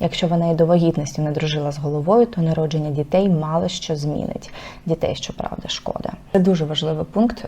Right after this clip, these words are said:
е, тому що ми дійсно упускаємо з виду те, що якась хамка, грубіянка, яка дозволяє своїм дітям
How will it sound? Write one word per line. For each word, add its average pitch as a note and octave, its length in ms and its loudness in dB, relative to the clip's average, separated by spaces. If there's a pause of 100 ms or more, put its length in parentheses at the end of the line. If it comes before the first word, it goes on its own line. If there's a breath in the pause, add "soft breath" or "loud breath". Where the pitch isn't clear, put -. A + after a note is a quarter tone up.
(100)
е, E3 240 0 (280)
тому E3 320 2
що D#3+ 520 -2 (600 loud breath)
ми F3+ 140 8
дійсно F#3+ 340 4
упускаємо E3+ 560 2
з D#3+ 40 -2
виду D#3+ 240 2
те, G#3 360 -2
що - 280 -6
якась E3+ 580 0
хамка, D3+ 520 -2
грубіянка, D#3+ 800 0 (480 loud breath)
яка E3 720 -2 (220)
дозволяє E3 420 2
своїм E3 440 2
дітям D3 440 -4